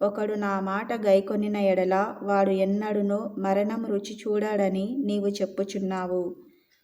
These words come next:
మన తండ్రి అయిన అబ్రహాము చనిపోయెను గదా, నీవతని కంటే గొప్పవాడవా? ప్రవక్తలను చనిపోయిరి, నిన్ను నీవెవడవని చెప్పుకొనుచున్నావని?"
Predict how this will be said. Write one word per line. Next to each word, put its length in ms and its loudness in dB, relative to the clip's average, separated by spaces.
మన 200 -2
తండ్రి 420 0
అయిన 220 0
అబ్రహాము 600 -2
చనిపోయెను 720 0
గదా, 420 0
నీవతని 500 0
కంటే 480 -4
గొప్పవాడవా? 880 2
ప్రవక్తలను 720 -2
చనిపోయిరి, 1120 2
నిన్ను 300 0
నీవెవడవని 1160 2
చెప్పుకొనుచున్నావని?" 1500 -2